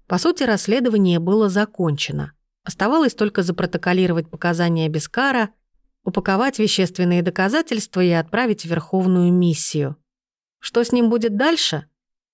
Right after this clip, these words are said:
Можно было предположить, что Бескара, вероятнее всего, по-тихому отправят на пенсию,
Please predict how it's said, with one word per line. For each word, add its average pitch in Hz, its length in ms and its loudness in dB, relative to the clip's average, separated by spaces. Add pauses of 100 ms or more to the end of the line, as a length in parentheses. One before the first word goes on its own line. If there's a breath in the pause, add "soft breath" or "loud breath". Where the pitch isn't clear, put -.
(100)
Можно 262 360 2
было 277 200 0
предположить, 196 640 0
что 190 220 -2
Бескара, 190 420 -2
вероятнее 190 580 0
всего, 269 300 -2
по-тихому 202 540 0
отправят 190 440 -2
на 160 140 0
пенсию, 151 640 -4